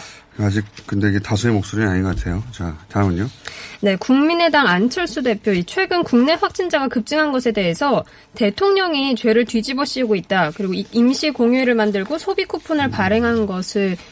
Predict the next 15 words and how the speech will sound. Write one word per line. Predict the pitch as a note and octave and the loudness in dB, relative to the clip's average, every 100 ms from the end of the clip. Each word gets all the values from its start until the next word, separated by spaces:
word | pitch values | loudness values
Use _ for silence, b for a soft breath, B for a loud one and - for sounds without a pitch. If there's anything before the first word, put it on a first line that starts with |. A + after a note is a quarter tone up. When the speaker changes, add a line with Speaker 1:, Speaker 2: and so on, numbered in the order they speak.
| B | B
Speaker 2:
어, | F#3+ F3 | -4 0
문제 | G3+ A#3 C4+ A#3+ G#3 | 2 2 2 0 0
삼기도 | - A3+ G#3+ F#3+ | 0 -2 -2 -4
했습니다. | G#3+ G#3 E3 D3+ C#3+ G3+ - _ _ - - - C#3+ | -4 -4 -6 -6 -8 -8 -16 _ _ -20 -12 -10 -2
Speaker 1:
본인이 | C3 D#3 E3 | 2 4 4
야당의 | B2 C3+ D3 | 2 2 0
대표고 | B2+ G2+ C#3+ C3+ C3+ | 0 -2 -4 -6 -6
또 | B2 A#2 G#2 A2 | -4 -2 -4 -4
의사니까 | A2+ A#2+ D3 A#2+ G2+ A#2 | -2 0 2 0 -2 -4
한마디 | G#2+ D3+ D3+ C#3 | -2 0 0 0
할 | C3 A#2+ F#2+ | 0 0 -2
자격은 | A2 G#2+ B2+ B2 | -2 -2 0 -2
있죠. | G2 A#2+ A2+ - - B B B B B B B B | -4 -6 -8 -10 -20 B B B B B B B B
근데 | B2+ A#2+ | 0 0
이제 | B2 | 0